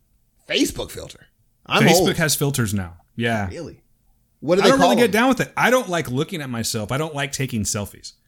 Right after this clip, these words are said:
Speaker 2: So I never really use those things.
Speaker 1: Understandable. I can get that.
Speaker 2: But
Speaker 1: Neither do I.
Speaker 2: 'cause you know how, like, you flip the, you, you, uh, you turn on your camera and then, like, it's looking out and then you flip it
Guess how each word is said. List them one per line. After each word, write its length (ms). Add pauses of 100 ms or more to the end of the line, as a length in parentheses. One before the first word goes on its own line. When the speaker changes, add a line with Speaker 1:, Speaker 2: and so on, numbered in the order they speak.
(280)
Speaker 2:
So 180
I 60
never 320
really 200
use 240
those 220
things. 160
Speaker 1:
Understandable. 720 (300)
I 140
can 140
get 180
that. 160
Speaker 2:
But 140
Speaker 1:
Neither 120
do 120
I. 180 (560)
Speaker 2:
'cause 160
you 60
know 60
how, 100
like, 140
you 60
flip 300
the, 120
you, 200
you, 240
uh, 280
you 120
turn 160
on 100
your 100
camera 440 (760)
and 120
then, 80
like, 160
it's 120
looking 300
out 400
and 100
then 120
you 120
flip 320
it 220